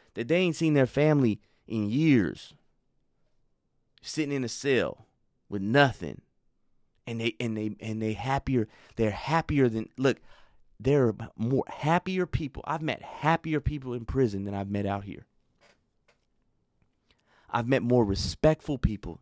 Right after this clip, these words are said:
in prison than I've met out here. This is, this is facts. I, I, I, I can attest to it. I have met happier people in prison than I've met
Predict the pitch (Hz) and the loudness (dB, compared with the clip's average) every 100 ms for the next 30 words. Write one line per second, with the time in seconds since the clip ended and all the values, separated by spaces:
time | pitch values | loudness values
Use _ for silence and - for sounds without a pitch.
0 | - 95 - 131 101 85 - _ - 95 | -10 -6 0 2 2 -4 -10 _ -8 -2
1 | 92 92 95 90 85 98 67 - _ _ | -2 -2 -4 -6 -10 -12 -16 -16 _ _
2 | _ _ _ _ _ _ _ _ _ _ | _ _ _ _ _ _ _ _ _ _
3 | _ _ _ _ _ _ _ _ _ _ | _ _ _ _ _ _ _ _ _ _
4 | _ _ _ _ _ _ _ - 143 160 | _ _ _ _ _ _ _ -8 -6 -6
5 | 165 139 160 151 - 156 196 - - - | -6 -2 -2 -2 -4 -2 -2 -4 -14 -20
6 | _ _ - 139 170 123 160 - 151 156 | _ _ -4 -2 0 0 0 0 -2 -2
7 | - 147 165 139 - 202 - - 135 151 | -4 -4 -4 -8 -4 -6 -6 -4 0 0
8 | 127 117 165 175 _ _ _ _ - 131 | 0 4 4 4 _ _ _ _ -10 2
9 | 170 196 202 202 - 185 160 117 113 _ | 2 2 2 2 2 -2 -2 -4 -6 _
10 | _ _ _ 127 170 - 202 190 113 95 | _ _ _ -2 4 4 8 6 4 -4
11 | 98 _ _ - 117 113 110 104 151 139 | -8 _ _ -8 -6 -4 -4 -2 0 -2